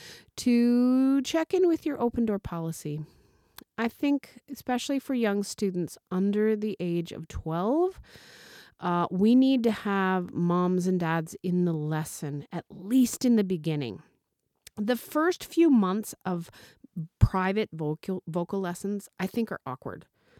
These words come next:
Um, like I said, I've got some new students in my teaching studio. They started in September. I'm just starting to feel comfortable. I'm starting to see them relax with me. I know the mom and dad.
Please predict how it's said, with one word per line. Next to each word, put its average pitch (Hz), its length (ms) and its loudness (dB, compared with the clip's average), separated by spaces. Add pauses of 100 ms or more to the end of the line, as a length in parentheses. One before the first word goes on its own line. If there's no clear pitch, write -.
(420)
Um, 151 500 -4
like 170 200 -2
I 175 60 0
said, 175 440 -4
I've 156 180 -6
got - 220 -6
some 156 140 -2
new 147 120 -2
students 233 680 -4
in 180 220 -2
my 160 120 0
teaching 226 360 -2
studio. 214 400 0
They 185 140 -2
started 175 360 -4
in 175 80 -2
September. - 600 -4
I'm 185 260 -2
just 202 640 0
starting 175 880 -4 (600)
to 196 120 2
feel 196 720 4
comfortable. 196 800 0
I'm 185 120 2
starting 180 460 -2
to 180 100 -4
see - 240 -4
them 175 180 -2
relax 165 460 -2
with - 160 -6
me. 190 180 2
I 165 120 0
know 165 480 6
the 175 100 2
mom 165 320 4
and 151 160 0
dad. 196 400 2